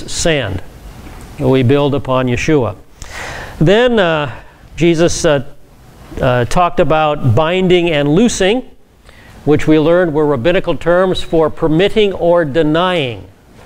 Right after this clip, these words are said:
And it c-, it was used judicially and it was used legislatively. And eventually all the apostles received this,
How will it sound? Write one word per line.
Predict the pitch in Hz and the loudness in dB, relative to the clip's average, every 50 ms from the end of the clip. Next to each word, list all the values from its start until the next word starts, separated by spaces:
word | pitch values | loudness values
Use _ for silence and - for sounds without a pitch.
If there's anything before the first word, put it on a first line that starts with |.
| - - - - - - - - - - - - - - - - | -20 -20 -20 -20 -20 -20 -18 -18 -18 -18 -16 -16 -16 -14 -8 -4
And | 165 135 135 135 131 | -2 0 0 0 0
it | 135 123 - | -2 0 0
c-, | 170 - - | 0 2 2
it | 156 | 4
was | 143 147 123 117 | 4 4 4 4
used | 147 151 156 139 101 | 4 4 2 2 2
judicially | 139 139 120 170 196 - - 233 226 226 226 214 | 2 2 4 2 2 2 2 2 2 2 2 0
and | 165 156 156 156 | -2 -2 -2 -2
it | 170 | 0
was | 165 151 143 - 151 | 0 -2 -2 0 2
used | 156 156 160 143 160 | 2 4 2 2 -2
legislatively. | 151 131 147 139 120 135 - - - 175 196 214 220 202 185 160 165 185 233 254 - - - - - _ - - - - - - - - - - - - - | -2 -2 -2 0 -2 -4 -6 -4 -2 0 2 2 2 2 2 2 2 2 0 -2 -6 -12 -20 -20 -20 _ -20 -20 -20 -20 -20 -20 -20 -20 -20 -20 -16 -8 -4
And | 143 147 156 151 | -2 0 0 2
eventually | 147 185 233 254 - - 202 185 | 2 2 2 2 2 2 2 2
all | 175 170 190 208 | 2 2 2 2
the | 185 185 | 2 0
apostles | 175 - - 180 185 190 185 - - 185 170 147 127 | 0 0 0 0 0 0 0 -2 -2 -4 -2 -2 -2
received | 139 160 160 - - - 214 220 214 208 170 151 | -2 -2 -2 -2 -2 0 0 2 2 2 2 2
this, | 156 160 143 143 - - | 2 2 2 0 -4 -10